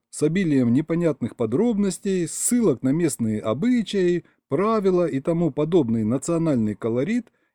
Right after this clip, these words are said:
я понял только, что народ в целом очень недоволен действиями своего правительства, но выступать в открытую против него боится.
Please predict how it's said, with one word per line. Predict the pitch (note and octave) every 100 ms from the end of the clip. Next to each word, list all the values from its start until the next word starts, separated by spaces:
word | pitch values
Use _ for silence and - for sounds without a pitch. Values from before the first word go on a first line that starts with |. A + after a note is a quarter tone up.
| -
я | A#2
понял | G#2+ D#3 G3+ A#3 G#3+
только, | - A#3 G3+ G#3+ G#3+ - _
что | - - D#3
народ | G#2+ G#2+ E3 C4 - _
в |
целом | - D#3+ D3+ A2 F2+ -
очень | A2+ F#3 A#3 G#3+
недоволен | E3+ C3 A#2 A2 F#3 G3
действиями | G#2+ B2+ E3 - E3 E3
своего | D#3+ B2+ A2 G#2 D#3
правительства, | F3+ F3 C3 G2+ F#2 - F#2+ F2 _ _ -
но | A2 D3
выступать | D#3+ F3 - G3+ F3 A2+
в | F#2
открытую | G#2+ - F#3+ C4+ - C#3+
против | A#2 C3 C3 B2
него | D#3+ D3 G2+
боится. | D#2+ A#2+ G#3+ G#2+ F#2+ - G2+ F#2+